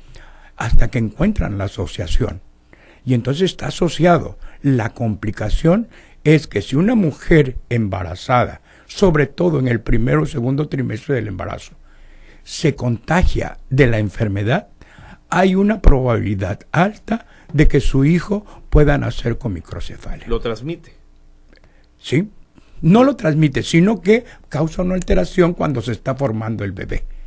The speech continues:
Speaker 1: Y entonces la, la cosa es que va a crecer poco el cerebro. El cerebro crece normal, el cráneo
Speaker 2: El cráneo.
Speaker 1: es el que no crece. Y entonces depende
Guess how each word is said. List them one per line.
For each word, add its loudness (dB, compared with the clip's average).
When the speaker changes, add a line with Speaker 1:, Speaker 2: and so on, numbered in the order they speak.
Speaker 1:
Y 4
entonces 0
la, 2
la 0
cosa 2
es 2
que 8
va 2
a 2
crecer 0
poco -2
el -2
cerebro. -2
El 2
cerebro 8
crece 4
normal, 0
el 2
cráneo 6
Speaker 2:
El 0
cráneo. -2
Speaker 1:
es -4
el 0
que -2
no -2
crece. -12
Y 2
entonces 0
depende 0